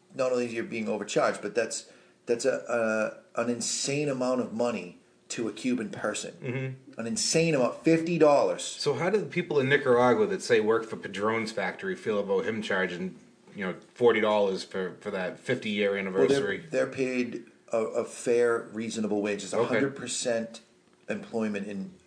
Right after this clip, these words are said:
Speaker 1: uh, Esteli, Nicaragua, where Padron is. So, uh, they have this life philosophy of, um, if you would like to eat,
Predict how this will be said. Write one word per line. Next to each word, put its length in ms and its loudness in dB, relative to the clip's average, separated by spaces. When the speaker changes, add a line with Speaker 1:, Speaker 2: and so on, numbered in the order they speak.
Speaker 1:
uh, 220 -6
Esteli, 360 -6
Nicaragua, 500 -6
where 100 -4
Padron 380 -8
is. 160 -10
So, 560 0
uh, 200 0
they 160 -2
have 140 -6
this 260 -6
life 280 0
philosophy 840 0
of, 500 -2
um, 420 -6
if 120 -10
you 80 -6
would 120 -6
like 240 0
to 100 -10
eat, 360 -10